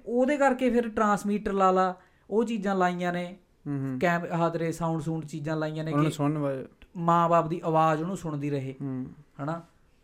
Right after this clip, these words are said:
Speaker 1: ਤੇ ਵੀ ਉਹਨੂੰ ਨੌ ਮਹੀਨੇ ਬਾਅਦ
Speaker 2: ਹੂੰ।
Speaker 1: ਉਹ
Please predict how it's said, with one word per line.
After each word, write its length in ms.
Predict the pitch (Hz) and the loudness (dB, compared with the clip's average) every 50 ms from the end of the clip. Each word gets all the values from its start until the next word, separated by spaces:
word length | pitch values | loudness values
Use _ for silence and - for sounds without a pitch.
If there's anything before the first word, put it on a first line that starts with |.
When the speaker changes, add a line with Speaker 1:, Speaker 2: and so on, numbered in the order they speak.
| _ _ _ _ _ _ _ - | _ _ _ _ _ _ _ -6
Speaker 1:
ਤੇ 100 | 160 151 | -6 -6
ਵੀ 300 | 139 139 151 151 151 - | -4 -4 -6 -6 -6 -8
ਉਹਨੂੰ 260 | - 151 151 165 170 | -10 -8 -6 -6 -4
ਨੌ 180 | 160 151 151 | -2 -2 -2
ਮਹੀਨੇ 220 | 151 165 165 160 156 | -2 -4 -4 -4 -2
ਬਾਅਦ 420 | 143 151 156 160 156 165 160 165 - | 0 0 0 2 0 -2 -4 -4 -6
Speaker 2:
ਹੂੰ। 160 | 139 135 131 | -6 -6 -6
Speaker 1:
ਉਹ 180 | 139 143 - | -6 -6 -8